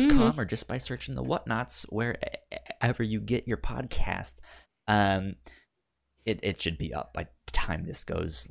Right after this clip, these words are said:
Speaker 1: Mm-hmm.
Speaker 2: live. Um, but I, I watch a lot of foreign content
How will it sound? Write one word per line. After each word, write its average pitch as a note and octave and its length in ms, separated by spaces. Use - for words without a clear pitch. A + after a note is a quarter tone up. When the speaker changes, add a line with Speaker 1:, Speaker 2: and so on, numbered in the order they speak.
Speaker 1:
Mm-hmm. D4 180
Speaker 2:
live. F2 500
Um, F2+ 460
but A2+ 320
I, A#2 180
I G#2+ 60
watch G#2+ 320
a C#3 40
lot A2 360
of F2 80
foreign D3 840
content D#3 640